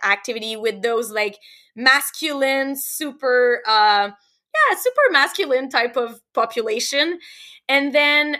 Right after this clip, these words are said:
uh, we did some meeting with the coaches and the staff to see how we could integrate. And the next morning, we did a creativity warm-up because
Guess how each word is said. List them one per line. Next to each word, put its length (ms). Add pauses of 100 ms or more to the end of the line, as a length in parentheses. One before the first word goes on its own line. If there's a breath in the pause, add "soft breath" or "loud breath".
uh, 240
we 80
did 180
some 200
meeting 300
with 140
the 100
coaches 600
and 140
the 80
staff 500
to 120
see 260
how 200
we 120
could 260
integrate. 800 (440 loud breath)
And 300
the 120
next 420
morning, 500
we 180
did 400
a 140
creativity 720
warm-up 540 (340)
because 440